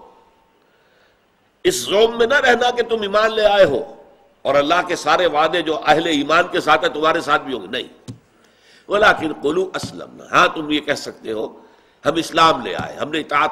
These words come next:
قبول کر لی۔ وَلَمَّا يَدْخُلِ الْإِيمَانُ فِي قُلُوبِكُمْ،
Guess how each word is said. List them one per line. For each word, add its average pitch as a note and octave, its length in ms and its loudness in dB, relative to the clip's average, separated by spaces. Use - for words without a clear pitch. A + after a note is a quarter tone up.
قبول B2 300 -8
کر E2+ 100 -14
لی۔ - 60 -20
وَلَمَّا A#3+ 420 8
يَدْخُلِ A#3+ 340 4
الْإِيمَانُ G3+ 500 2
فِي F3 160 -4
قُلُوبِكُمْ، D3+ 600 -6